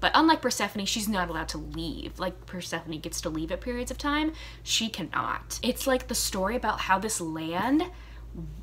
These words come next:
like, has destined her to be their queen, and, like, the land, like, pops up with little gifts for her, and the castle brings her things and appears, like, it's, it's so good, and, like, the romance is so good because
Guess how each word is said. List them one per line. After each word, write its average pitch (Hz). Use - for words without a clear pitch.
like, 180
has 202
destined 185
her 165
to 160
be 151
their 143
queen, 156
and, 175
like, 156
the 185
land, 190
like, 185
pops -
up 180
with 180
little 202
gifts 302
for 254
her, 214
and 202
the 196
castle 233
brings 247
her 247
things 196
and 202
appears, -
like, 220
it's, 320
it's 311
so 233
good, 202
and, 214
like, 190
the 196
romance 180
is 226
so 202
good 190
because 202